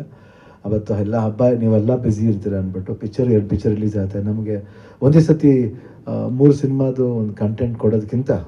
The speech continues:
ಸಪ್ರೇಟಾಗಿ ಮಾಡೋಣ ಅಂದ್ಬಿಟ್ಟು Firefly and ಇದು, ಆ, ಪ್ರೆಸ್ ಮೀಟ್ ಮಾಡಿರಲಿಲ್ಲ. ಅದಕ್ಕೋಸ್ಕರ ಈ ಬ-, ಇವತ್ತು ನಾವು ಇಟ್ಕೊಳ್ಬೇಕಾಯ್ತು. ಯಾಕಂದ್ರೆ ಭಾನುವಾರ ಎಲ್ಲರೂ ಫ್ರೀ ಆಗಿರ್ತೀರ, ಬರ್ತೀರ, ಆ,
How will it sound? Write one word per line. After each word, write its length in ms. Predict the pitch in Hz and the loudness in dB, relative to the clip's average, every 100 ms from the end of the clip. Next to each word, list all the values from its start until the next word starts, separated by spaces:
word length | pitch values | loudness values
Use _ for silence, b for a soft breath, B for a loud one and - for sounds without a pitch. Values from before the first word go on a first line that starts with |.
| - - - - | -16 -20 -20 -10
ಸಪ್ರೇಟಾಗಿ 420 | 117 127 120 107 | -2 0 0 0
ಮಾಡೋಣ 280 | 101 101 95 | -2 -2 -4
ಅಂದ್ಬಿಟ್ಟು 340 | 101 135 107 | -6 -6 -2
Firefly 420 | 101 95 101 95 | -4 -4 -6 -6
and 100 | 90 | -8
ಇದು, 180 | 87 95 90 B B B B - | -10 -10 -12 B B B B -10
ಆ, 340 | 92 90 87 | -8 -8 -8
ಪ್ರೆಸ್ 300 | 87 117 - | -2 -2 0
ಮೀಟ್ 220 | 120 104 | -2 0
ಮಾಡಿರಲಿಲ್ಲ. 360 | 101 98 92 95 | -2 -2 -4 -4
ಅದಕ್ಕೋಸ್ಕರ 560 | 92 101 107 - 117 | -4 0 -2 0 0
ಈ 200 | 107 95 | 0 -2
ಬ-, 100 | 82 95 | -6 -8
ಇವತ್ತು 380 | 98 95 98 85 | -4 -4 -4 -6
ನಾವು 200 | 85 82 | -6 -8
ಇಟ್ಕೊಳ್ಬೇಕಾಯ್ತು. 640 | - 92 90 85 82 85 | -6 -4 -4 -6 -8 -8
ಯಾಕಂದ್ರೆ 220 | 98 90 | -8 -4
ಭಾನುವಾರ 280 | 101 110 110 | -2 0 0
ಎಲ್ಲರೂ 240 | 101 107 | 0 -2
ಫ್ರೀ 220 | 104 117 | -4 -2
ಆಗಿರ್ತೀರ, 380 | 113 101 95 104 101 101 | 0 -2 -6 -8 -8 -4
ಬರ್ತೀರ, 320 | 95 - 92 92 B B B B B | -4 -4 -8 -10 B B B B B
ಆ, 40 | 95 | -10